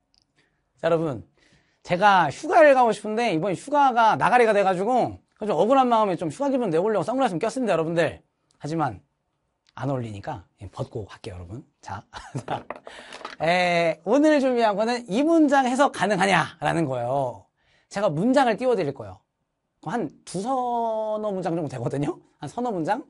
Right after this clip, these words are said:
그럼 이제 이 딱 문장을 딱 보고 이, 이게 지문의 일부분이야. 그래서 여러분들 한번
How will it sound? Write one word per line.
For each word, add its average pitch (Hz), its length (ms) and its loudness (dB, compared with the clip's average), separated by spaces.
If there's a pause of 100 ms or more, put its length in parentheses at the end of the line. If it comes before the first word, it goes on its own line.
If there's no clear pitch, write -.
(480)
그럼 233 140 0
이제 233 140 2
이 262 40 0
딱 240 140 2
문장을 240 280 2
딱 - 120 -2
보고 208 380 2
이, 226 200 -4
이게 240 120 2
지문의 240 420 0
일부분이야. 143 880 -4
그래서 170 160 -4
여러분들 175 340 -2
한번 202 260 -2